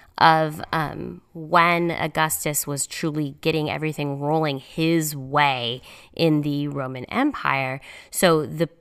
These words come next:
purpose of a census like this is to efficiently tax every member of the Roman world. At the time of the reign of Augustus,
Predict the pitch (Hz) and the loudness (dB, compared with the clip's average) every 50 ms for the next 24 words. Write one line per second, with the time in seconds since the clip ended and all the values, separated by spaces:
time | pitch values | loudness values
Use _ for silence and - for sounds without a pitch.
0 | _ _ _ _ - 262 254 247 - 185 - - - 156 151 147 - - - 214 | _ _ _ _ 4 4 4 4 2 -2 -2 -2 -4 -4 -4 -4 -4 2 2 2
1 | 226 233 - - 156 - - - 131 127 - _ - 131 135 - - - - - | 2 2 0 -2 -2 -4 -2 -4 -4 -8 -8 _ -10 -10 -10 -10 -8 -8 -8 -6
2 | - - 127 147 - - - 202 208 - 196 160 - 156 143 139 - - - - | -6 -6 -6 -8 -8 -6 -6 -4 -2 -2 -4 -4 -4 -6 -6 -8 -10 -12 -8 0
3 | - 185 175 156 - - - - - - - - - - - - 175 180 170 170 | 2 2 2 2 0 -4 -12 -12 -14 -18 -20 -20 -20 -4 2 2 4 4 2 0
4 | 160 151 147 147 147 156 165 156 143 139 131 131 135 - _ _ _ _ _ - | -2 -2 0 0 0 0 0 0 -2 -4 -6 -6 -8 -12 _ _ _ _ _ 0
5 | - 156 151 151 147 143 143 139 135 139 139 139 143 143 143 135 127 123 127 - | 2 2 2 0 -4 -6 -6 -6 -6 -6 -6 -4 -4 -4 -4 -6 -8 -10 -12 -14
6 | - _ _ _ _ _ - 143 156 196 185 - - - - - - _ _ _ | -16 _ _ _ _ _ -8 -2 0 0 0 0 -4 -8 -14 -16 -20 _ _ _
7 | - _ _ _ _ _ _ _ _ _ 190 - - 190 - - - - 214 214 | -20 _ _ _ _ _ _ _ _ _ -2 -2 -2 -4 -4 -4 -4 0 2 4
8 | 220 226 226 233 - - 175 170 170 165 160 151 156 165 185 254 294 269 220 175 | 4 4 2 2 2 2 2 2 2 0 -2 0 2 2 4 6 6 6 6 6
9 | 156 - - 151 151 147 147 147 - - - - 131 127 131 - - - 139 143 | 4 2 2 4 4 4 2 0 -2 -6 -2 0 0 0 0 0 -2 0 0 0
10 | 147 160 - - - | 0 0 -2 -4 -6